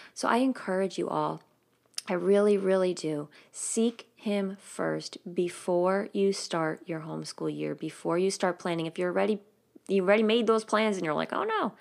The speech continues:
I didn't do any of that," it's not too late. Say, "Lord, I'm sorry. I didn't invite you in and ask you what you thought of all this." And then go to Him. Say, "Lord, I'm surrendering the plans that I made to you.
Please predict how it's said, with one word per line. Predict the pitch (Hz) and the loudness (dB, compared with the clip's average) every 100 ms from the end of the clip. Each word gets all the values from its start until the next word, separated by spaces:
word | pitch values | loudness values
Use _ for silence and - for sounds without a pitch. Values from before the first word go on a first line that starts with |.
| - | -10
I | - | -2
didn't | 247 277 | 2 4
do | 349 | 4
any | 359 302 | 4 2
of | |
that," | 247 180 - - - - _ | 2 0 -2 -16 -20 -20 _
it's | - - | -14 -10
not | 151 | -10
too | - 220 | -8 -8
late. | 240 302 285 - _ _ _ _ _ _ | -4 -4 -6 -12 _ _ _ _ _ _
Say, | - | -6
"Lord, | 196 202 214 | -4 0 0
I'm | 226 | 0
sorry. | 226 247 330 330 | -2 -4 -4 -2
I | 185 | -2
didn't | 202 254 | 0 0
invite | 240 233 262 | 2 0 -2
you | 240 | 0
in | 254 277 | 2 2
and | 233 | 2
ask | 247 262 - | 0 -4 -2
you | 269 262 - - | -2 -2 -6 0
what | 180 - | 2 4
you | 269 | 4
thought | 285 214 175 | 2 0 2
of | |
all | 156 156 | 2 0
this." | - - - - _ _ _ _ _ _ _ _ _ _ | -2 -6 -8 -20 _ _ _ _ _ _ _ _ _ _
And | 226 208 | -12 -6
then | 285 | -4
go | 277 320 | -2 -2
to | 381 | -4
Him. | - 165 | -10 -10
Say, | - 202 | -6 -4
"Lord, | 196 214 233 262 _ _ - | -2 0 -2 -4 _ _ -4
I'm | 247 | -2
surrendering | 285 254 233 226 240 240 | -2 -2 0 2 2 0
the | 226 | 0
plans | 226 214 214 208 | -2 -2 0 -2
that | 202 | -2
I | 190 | -2
made | 180 190 185 | -2 -2 -4
to | - 202 | -6 -8
you. | 185 156 143 | -6 -6 -8